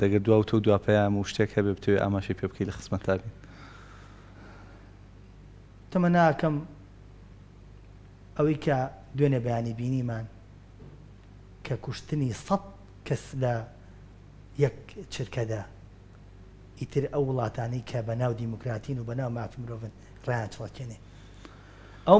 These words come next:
Speaker 2: مسلمانانەی کە ئێستا ڕیشێکیان نێشتۆتەوە و ئیدعای دینداری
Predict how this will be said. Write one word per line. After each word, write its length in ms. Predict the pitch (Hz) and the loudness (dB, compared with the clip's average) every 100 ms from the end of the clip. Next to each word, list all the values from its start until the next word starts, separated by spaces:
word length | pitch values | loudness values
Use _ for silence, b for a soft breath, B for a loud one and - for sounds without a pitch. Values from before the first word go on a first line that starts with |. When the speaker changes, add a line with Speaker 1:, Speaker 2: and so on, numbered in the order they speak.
| 214 | 8
Speaker 2:
مسلمانانەی 640 | 175 170 156 156 156 185 175 | 4 6 8 8 6 4 2
کە 80 | 165 | 4
ئێستا 320 | 151 135 - 185 139 | 4 6 8 8 8
ڕیشێکیان 420 | 165 - 135 143 135 | 4 0 2 2 2
نێشتۆتەوە 460 | 135 - 156 156 156 | 0 -2 0 4 4
و 60 | 135 B B B B | 2 B B B B
ئیدعای 480 | 143 120 170 185 214 151 | -4 4 6 10 10 8
دینداری 380 | 147 135 127 | 4 6 4